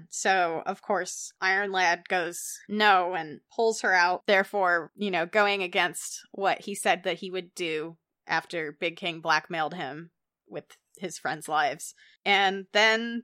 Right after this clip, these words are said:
they kiss, 'cause I guess that's what you do when you're almost fifteen and some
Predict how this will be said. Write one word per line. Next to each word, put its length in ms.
they 280
kiss, 400
'cause 220
I 100
guess 200
that's 200
what 140
you 100
do 240
when 100
you're 160
almost 320
fifteen 640
and 300
some 500